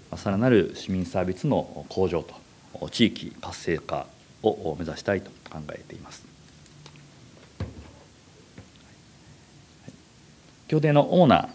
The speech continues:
あ、内容と今後の取り組みをご紹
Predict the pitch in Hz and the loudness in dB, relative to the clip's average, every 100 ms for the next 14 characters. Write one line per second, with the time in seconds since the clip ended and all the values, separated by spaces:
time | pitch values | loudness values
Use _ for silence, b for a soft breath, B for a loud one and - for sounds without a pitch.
0 | - - 82 80 76 76 - - - - | -18 -10 -8 -8 -10 -12 -16 -20 -20 -16
1 | - 95 95 90 85 92 98 95 90 85 | 0 4 6 4 2 2 2 4 2 2
2 | 85 - - 78 71 - 90 - - - | -2 -2 -4 -6 -6 -2 0 0 -4 -8